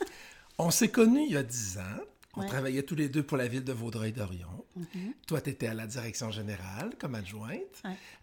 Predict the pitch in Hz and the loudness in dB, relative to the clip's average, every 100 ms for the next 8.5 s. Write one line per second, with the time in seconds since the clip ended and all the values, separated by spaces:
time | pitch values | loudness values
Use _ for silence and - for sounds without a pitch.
0 | - 113 113 110 113 110 123 123 120 117 | -6 -2 -2 -2 -2 0 -2 0 -2 -2
1 | 104 98 117 117 - 110 120 117 113 139 | -4 -4 -4 -4 -4 -4 -4 -4 -2 -2
2 | 156 131 120 110 - - 156 208 196 - | 0 -2 -2 -4 -4 -2 0 -2 -4 -10
3 | - 151 196 226 - 123 117 113 - - | 0 4 6 4 0 -2 0 -2 -6 -8
4 | 101 101 214 - 170 143 156 151 120 120 | -4 -2 -2 -2 -2 0 0 -2 -4 -6
5 | - 147 127 - 127 113 - 170 160 - | -6 -6 -6 -4 -4 -4 -2 -2 -2 -2
6 | 131 120 139 170 214 - - - - - | -4 -2 -2 -2 -4 -8 -20 -20 -20 -4
7 | 151 160 147 - 131 113 - 185 175 143 | 2 4 2 0 -2 0 2 4 2 0
8 | - - 139 135 139 | -2 -2 -2 0 -2